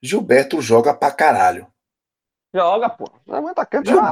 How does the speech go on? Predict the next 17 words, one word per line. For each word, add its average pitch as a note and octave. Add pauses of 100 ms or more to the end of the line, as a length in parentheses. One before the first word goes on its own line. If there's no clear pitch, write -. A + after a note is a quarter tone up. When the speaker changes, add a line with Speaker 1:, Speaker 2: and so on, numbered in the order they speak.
Speaker 1:
Gilberto -
Speaker 2:
caralho. A#3
Speaker 1:
joga C3+
pra -
caralho. C#3+
Gilberto B2
é C#3+
um F3
oásis, B2
é D3
uma F#3
ilha C3+ (2000)
no A#2
Bahia. F#2+ (760)
É F#3
impressionante. -
Speaker 2:
Joga. -